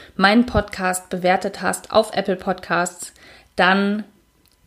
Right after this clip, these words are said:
landest du im Lostopf und wirst eventuell meine drei Lektionen aus meinem Online-Kurs gewinnen. Ich drücke dir auf jeden Fall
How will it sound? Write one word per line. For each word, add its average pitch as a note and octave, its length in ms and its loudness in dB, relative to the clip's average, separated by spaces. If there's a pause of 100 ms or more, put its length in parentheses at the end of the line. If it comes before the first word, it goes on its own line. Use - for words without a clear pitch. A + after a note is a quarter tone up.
landest A#3+ 420 2
du G#3 60 2
im G#3 120 2
Lostopf G3 840 0
und G3+ 340 -2 (320)
wirst G#3+ 320 0
eventuell F#3+ 840 -2 (680)
meine F#3+ 640 2
drei F#3+ 280 2
Lektionen G3 560 0
aus F3+ 120 -4
meinem F#3+ 220 -2
Online-Kurs - 640 -10
gewinnen. - 380 -20 (320)
Ich - 100 -14
drücke C4 240 0
dir A3 140 4
auf G#3 80 -4
jeden A3 200 -2
Fall G3 460 0